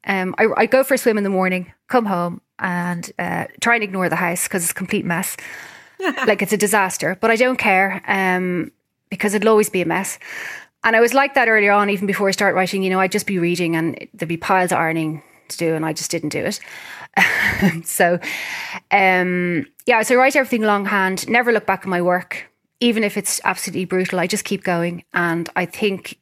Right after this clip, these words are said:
Speaker 1: um, in the beginning, that's a bit of a gamble, but now because I've been successful and gotten Good Father published, I'm really delighted to do that because I think that's the key. You need to just keep the juices flowing. And, like, a lot of you, what you write isn't great,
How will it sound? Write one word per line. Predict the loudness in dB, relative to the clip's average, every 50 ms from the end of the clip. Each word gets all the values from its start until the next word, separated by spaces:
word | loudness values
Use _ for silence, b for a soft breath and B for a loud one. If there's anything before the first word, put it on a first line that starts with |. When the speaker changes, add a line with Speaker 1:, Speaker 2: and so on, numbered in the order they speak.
| _ _ -4
Speaker 1:
um, | -2 0 0 0 0 0 -2 -2 -2 -4 -6 -8 _ _ _ _ _ _ _ _ 0
in | 2 2
the | 2
beginning, | 2 2 2 2 2 2
that's | 2 0 0 -2 -2
a |
bit | -2 -2
of | -2 0
a |
gamble, | 0 2 2 0 0 -2 -2
but | 0 0 0 0
now | 2 2 2 2 2 0
because | -2 -2 -2 -2 -2 -2
I've | -2 -2
been | -2 -4 -4
successful | -4 -4 -4 -2 -2 -2 -2 -2 -2 -2
and | 0 -2 -2 -6 -12 -18 -18 -14 -6
gotten | -4 -2 -2 -2 -2
Good | -2 -2 -2
Father | -2 -2 -2 -2 -2
published, | 0 0 0 0 0 -2 -2 -6 -6
I'm | -6 -4 -2 0
really | 0 0 0 0
delighted | 0 2 2 2 2 2 2
to | 0 0
do | 2
that | 2 0 -2
because | -2 -4 -2 -2 -4 -4 B B B B B
I | -2
think | -2 0 0
that's | 0 0 0 -2
the | -6 -6
key. | -4 -2 -2 -2 -2 -2 B B B B B B B
You | -2
need | -2 -2 -2
to | -2 0
just | 0 0 0 -2
keep | -4 -4 -6 -6 -6 _ _ _ -10
the | -6
juices | -4 -2 -2 -2 -2 -4 -4 -2
flowing. | 2 2 4 4 2 2 0
And, | 0 0 2 2 2
like, | 2 0 2
a | 2
lot | 4 4 4 4
of | 2 0
you, | 0 0
what | 2 2 2 2
you | 2 2
write | 2 2 0 0
isn't | -2 -2 -2 -2 -2
great, | 0 2 2 2 0 -2 -6 -10